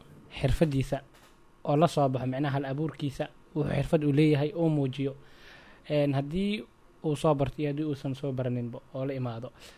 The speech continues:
Tusaale camal, qofkan haddii uu la imaado, een, hogaamin fiican asoo soo baranin, oo dadka si fiican u kala hagaayo,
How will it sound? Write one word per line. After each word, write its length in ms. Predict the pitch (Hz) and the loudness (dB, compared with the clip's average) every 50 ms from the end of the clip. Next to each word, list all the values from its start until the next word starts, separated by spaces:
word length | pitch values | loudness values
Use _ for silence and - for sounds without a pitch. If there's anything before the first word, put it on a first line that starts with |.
| - - - - - - - - - - | -20 -20 -20 -20 -20 -20 -20 -20 -20 -18
Tusaale 340 | - - 170 160 160 180 170 | -8 -2 0 2 2 4 4
camal, 220 | 160 156 147 139 | 2 2 2 0
qofkan 340 | - 175 151 - - 160 143 | 0 -2 -4 -2 -2 0 0
haddii 380 | 143 143 143 160 185 190 185 277 | 0 0 0 0 0 0 0 0
uu 180 | 175 151 147 | 2 2 4
la 120 | 156 170 151 | 6 6 6
imaado, 440 | 143 143 139 131 135 135 147 151 - - - - - - - - - - | 6 6 6 6 6 4 4 2 0 -6 -14 -20 -20 -20 -20 -20 -6 -2
een, 420 | 151 143 139 139 135 135 135 - - - - - - - | 2 2 4 4 4 2 0 -4 -8 -14 -20 -20 -12 -8
hogaamin 400 | - 143 143 156 160 175 196 185 | -4 0 2 4 4 6 4 2
fiican 440 | - - 160 156 127 131 143 143 - - - | 2 2 2 2 2 0 -4 -6 -6 -10 -12
asoo 440 | - - - 185 170 165 165 165 - | -12 -4 -2 0 0 0 0 -4 -6
soo 220 | - - 170 170 | -2 2 2 4
baranin, 380 | 147 143 135 135 131 127 135 - - - - - - - - - - - - - - - | 4 2 0 0 -2 -2 -4 -6 -12 -20 -20 -20 -20 -20 -20 -20 -20 -20 -20 -16 -6 -4
oo 60 | 160 | 0
dadka 240 | 156 196 185 - - | 2 2 2 4 2
si 100 | - 165 | 2 2
fiican 220 | - 165 127 139 | 2 0 -2 -2
u 40 | 143 | -4
kala 200 | - - 147 131 | -2 -2 0 0
hagaayo, 680 | 147 151 139 139 143 139 139 139 143 147 143 143 139 | 0 0 0 0 -2 0 0 0 0 0 0 0 -2